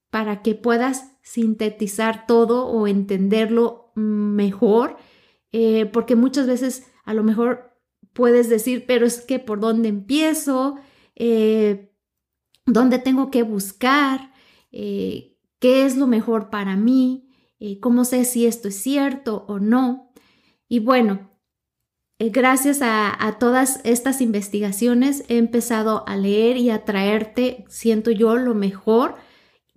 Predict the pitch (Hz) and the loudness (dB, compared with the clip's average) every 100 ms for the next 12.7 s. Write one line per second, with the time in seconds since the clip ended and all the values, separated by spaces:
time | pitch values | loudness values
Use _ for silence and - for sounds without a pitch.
0 | - 254 247 247 254 285 294 277 277 285 | -2 0 0 0 0 -2 -2 -4 -2 0
1 | 277 226 247 233 220 208 214 220 247 359 | 0 0 -2 -2 -4 -2 0 2 2 0
2 | - _ _ _ _ _ 277 285 285 269 | -12 _ _ _ _ _ 2 2 2 0
3 | 247 254 240 214 214 226 - 214 202 220 | -2 -4 -4 -4 -4 -6 -6 -8 -2 0
4 | 214 202 202 254 - - 240 233 226 220 | 2 2 0 -2 -8 -4 -2 2 0 0
5 | - - 262 277 269 277 277 - 220 220 | -6 -2 2 2 2 0 -2 -6 -6 -2
6 | 214 214 220 208 233 226 - 208 208 208 | -2 0 0 2 2 0 -2 0 0 0
7 | 196 190 202 220 220 240 226 220 214 - | -2 -2 -2 -2 -4 -2 0 0 -2 0
8 | 233 226 226 226 220 202 202 196 214 190 | 2 2 2 -2 -6 -4 -4 -2 -4 -4
9 | - 185 - 208 208 226 269 - - - | -10 -10 -4 -2 -2 -4 -6 -8 -20 -6
10 | 247 247 - - 226 233 254 277 269 262 | -2 -2 -2 0 2 2 2 4 4 4
11 | 247 254 254 - _ _ - 214 220 214 | 2 -2 -6 -12 _ _ -10 -4 2 2
12 | 220 254 254 254 240 - | 4 4 4 4 0 -4